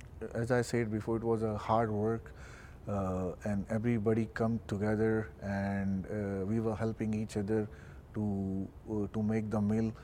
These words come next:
It was like one thousand to one thousand five hundred meal every day,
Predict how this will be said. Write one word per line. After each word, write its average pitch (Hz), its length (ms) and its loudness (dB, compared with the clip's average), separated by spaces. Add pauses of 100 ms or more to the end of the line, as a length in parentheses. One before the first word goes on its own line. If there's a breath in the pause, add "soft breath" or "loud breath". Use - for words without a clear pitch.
(160 loud breath)
It 107 120 -4
was 120 240 2
like 110 200 0
one 117 260 0
thousand 120 520 0
to 107 60 -2
one 110 180 2
thousand 110 340 0
five 113 300 0
hundred 110 300 2
meal 110 320 2
every 104 320 0
day, 104 300 0